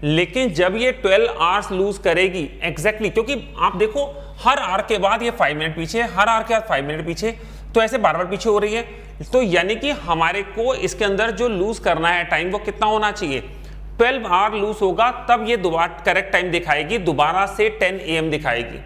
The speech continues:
तो हमें देखना है कि दोबारा टेन ए एम कब दिखाएगी, जब ये क्या हो जाएगी, जब ये lose करेगी। total कितना lose करना पड़ेगा? ट्वेल्व आवर्स, क्योंकि ट्वेल्व आवर्स lose करने का मतलब है same time आ जाना।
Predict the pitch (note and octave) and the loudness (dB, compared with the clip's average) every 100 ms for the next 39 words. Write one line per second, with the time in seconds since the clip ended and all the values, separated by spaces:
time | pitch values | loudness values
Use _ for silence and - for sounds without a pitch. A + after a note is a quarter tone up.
0 | - - - - A3 A#3 A3 G#3+ G3 A#3 | -16 -16 -12 0 2 2 0 0 0 0
1 | C#4+ A3+ E3+ D#3+ F3+ A#3+ A3+ F#3+ G3+ E3+ | -2 -2 0 2 2 0 0 -2 -2 0
2 | F#3 F#3+ F#3+ D#3+ E3+ E3+ D#3 F3+ A3+ D3 | 0 0 -2 -2 0 0 0 -2 -6 0
3 | F#3+ F#3+ G3 G3 G3 E3+ E3 E3 D#3+ F3+ | 0 2 0 0 0 0 0 0 0 -2
4 | A3+ - - - C3+ G3 G3 G3+ F3 A3+ | -6 -10 -16 -12 2 4 4 0 0 -2
5 | - F#3 F3 F#3+ A3 F3+ F3 G#3 G3+ G#3+ | 0 0 0 -4 -4 -4 -2 -2 -2 -2
6 | G#3 G3 G3+ G#3+ F#3+ G3 G3 F#3 F#3+ A#3+ | 0 0 -2 0 0 2 0 0 0 -4
7 | - - - - G#3 G#3+ E3+ B2+ A2+ - | -6 -16 -16 0 2 2 0 0 -2 -6
8 | - - - - A3 C#4+ D4 A3 B3 B3 | -16 -16 -4 2 2 2 0 0 2 2
9 | A#3+ G#3+ A3 A3+ G#3+ A3+ G#3 G3+ G3+ A3 | 0 -2 -2 0 0 2 0 2 0 2
10 | C4 C4 G#3+ G#3+ G#3+ F#3+ F#3 C#3 A#2+ G2+ | -2 0 -2 0 0 0 0 -2 -4 -6